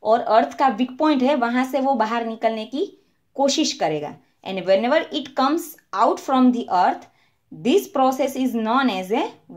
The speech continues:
volcanic eruption। मतलब कि जो molten rocks है, जो धर-, अ, अर्थ के वीक पॉइंट के through बाहर निकलने की कोशिश करेगा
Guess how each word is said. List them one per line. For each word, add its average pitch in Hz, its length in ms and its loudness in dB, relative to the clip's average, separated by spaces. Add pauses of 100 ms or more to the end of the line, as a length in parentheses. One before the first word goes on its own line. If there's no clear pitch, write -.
volcanic 233 560 0 (140)
eruption। 240 400 0 (680)
मतलब 262 260 -4
कि 269 200 -6
जो 262 140 -2
molten 247 520 2
rocks 233 320 0
है, 214 320 -4 (380)
जो 233 540 2 (200)
धर-, 196 220 -4 (380)
अ, 202 300 -4
अर्थ 240 300 0
के 285 120 -2
वीक 254 280 -2
पॉइंट 269 240 -2
के 277 80 -6
through 262 220 -4
बाहर 226 300 -2
निकलने 233 340 -4
की 240 100 -10
कोशिश 233 420 -4
करेगा 170 480 -2